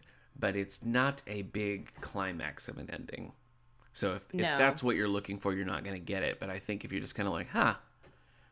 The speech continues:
Speaker 1: well, what was that all about?"
Speaker 2: Interesting. Yeah.
Speaker 1: You know?
Speaker 2: And it was interesting 'cause my husband read it as, he went into it being like, "This is a horror book." And
Speaker 1: Mm.
Speaker 2: I went into it more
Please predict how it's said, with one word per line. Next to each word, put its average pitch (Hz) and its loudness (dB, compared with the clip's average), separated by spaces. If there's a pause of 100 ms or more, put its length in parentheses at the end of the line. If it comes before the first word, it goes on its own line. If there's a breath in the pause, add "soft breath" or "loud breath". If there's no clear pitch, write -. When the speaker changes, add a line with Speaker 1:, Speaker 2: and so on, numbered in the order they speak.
Speaker 1:
well, 95 2
what 127 6
was 180 4
that 202 8
all 87 12
about?" 95 8
Speaker 2:
Interesting. 151 0
Yeah. 170 6
Speaker 1:
You 117 8
know? 113 8 (560 loud breath)
Speaker 2:
And 277 6
it 269 10
was 277 8
interesting 269 2
'cause 220 -2 (340)
my 196 2
husband 277 0
read 170 4
it 156 2 (280)
as, 151 4
he - 2
went 262 6
into 190 4
it 165 4
being 165 0
like, 151 0
"This 165 -2
is 147 -2
a 147 -2
horror 143 0
book." - -6 (220 loud breath)
And 240 8
Speaker 1:
Mm. 208 -2
Speaker 2:
I 262 8
went 233 6
into 175 2
it 170 6
more 170 6